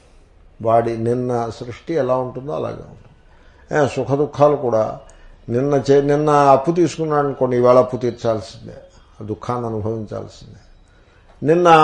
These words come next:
ఎవరికైనా కొంత కష్టపడి డబ్బు పనిచేసి, మంచి కష్టపడి పనిచేసాడు అనుకోండి, ఆ డబ్బు ఇవాళ వస్తుంది,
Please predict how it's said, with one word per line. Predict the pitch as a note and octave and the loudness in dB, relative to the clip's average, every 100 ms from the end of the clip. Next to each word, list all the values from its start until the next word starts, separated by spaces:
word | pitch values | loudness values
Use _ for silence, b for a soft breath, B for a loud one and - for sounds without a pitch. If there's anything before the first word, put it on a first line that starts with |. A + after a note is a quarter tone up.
| E3 F#3+ D#3+ | 4 2 4
ఎవరికైనా | C#3 D#3+ D3+ D#3+ D#3+ | 6 6 4 2 2
కొంత | D3+ C#3+ C3+ C3+ B2+ C3 | 0 0 4 4 4 2
కష్టపడి | B2+ - C#3+ C#3+ D3 | -4 -2 -2 0 0
డబ్బు | B2+ B2 C3+ B2+ | 0 0 -2 -2
పనిచేసి, | B2+ B2+ B2 C3+ B2+ | -2 -2 -4 -6 -6
మంచి | A#2+ A#2+ | -6 -6
కష్టపడి | C3+ A#2+ - C3 | -6 -6 -6 -8
పనిచేసాడు | B2 B2 B2 A#2+ A#2+ A2 | -4 -4 -2 -4 -2 -4
అనుకోండి, | G#2+ G#2+ G2 | -6 -10 -6
ఆ | G#2+ A#2 | 2 4
డబ్బు | A#2+ B2 | 4 2
ఇవాళ | C#3 C3 C3+ | 4 6 6
వస్తుంది, | B2 - - A#2 | 4 -2 -14 -14